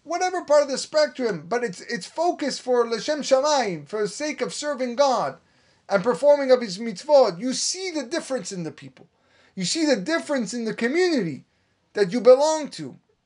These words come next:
If they tried to accomplish the same thing in any other way, they wouldn't succeed. Because the Torah teaches morals, teaches how to behave, it teaches how to be a human being, teaches midot,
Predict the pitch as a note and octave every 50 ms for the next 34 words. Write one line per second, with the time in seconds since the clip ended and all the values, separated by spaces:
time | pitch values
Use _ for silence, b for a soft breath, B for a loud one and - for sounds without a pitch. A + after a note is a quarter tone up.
0 | _ _ _ _ _ _ _ _ _ _ _ _ _ _ _ _ _ _ _ -
1 | G#3 A3 - B3+ B3+ G3 - - C#4 D4 D#4+ F4 D#4 - C4+ C4+ B3+ B3+ - B3+
2 | C#4+ D4 B3+ C4 C4+ C4 - A#3 F#3+ - C#4+ C#4 C#4 B3+ - C4 B3+ A#3+ A#3+ A#3+
3 | - - - C4 D4 D4+ D#4 D4 C#4+ C4+ B3+ B3 A#3+ A#3+ B3+ B3 A#3+ G3 G#3 G#3
4 | G#3+ A#3+ A#3 A3 F#3 - G3 - - - F#3 D#3+ B2 - _ _ _ _ _ _
5 | _ _ _ _ _ _ _ _ _ _ _ _ _ _ _ _ _ _ - -
6 | G3 F3 F3 E3 - F#3+ G#3 A#3+ A#3 - - - A3 F3 - A3 F#3 G#3+ A#3 C4
7 | B3+ A#3+ F#3+ D3+ C3 F3+ - - - _ _ - - G3 F#3 G#3 F#3 F#3+ G3 G#3
8 | G3+ F3 G#3 F#3 D#3+ G3 A3 G#3 E3+ C3+ - - _ - - - - G3+ G3 F#3
9 | G#3 G3 E3 G3+ G3+ G3 F3+ D#3 D3 G#3 A3+ G#3 F3 C#3 B2 G2 - _ _ _
10 | _ _ _ _ _ _ _ _ _ _ - - F#3 G3 G#3+ F#3 D#3 F#3 F#3+ E3+
11 | D3 F3 G#3+ A3 G3 D3 - _